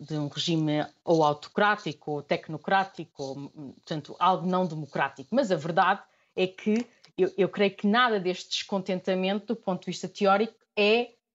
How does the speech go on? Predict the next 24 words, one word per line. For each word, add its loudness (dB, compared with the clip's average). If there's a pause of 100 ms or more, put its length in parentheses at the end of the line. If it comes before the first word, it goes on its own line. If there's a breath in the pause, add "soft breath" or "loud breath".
(240)
automaticamente 0
transferível 2
para -2
um 2
descontentamento 0
sobre 2
a 4
democracia 2
e 0
que, -14 (140)
ainda 6
mais 0 (120)
que -20
seja 4
um 2
descontentamento, 0 (320 loud breath)
eh, 4
do 2
qual 4
não, -2
não -2
seja -4
possível 0
voltar. -2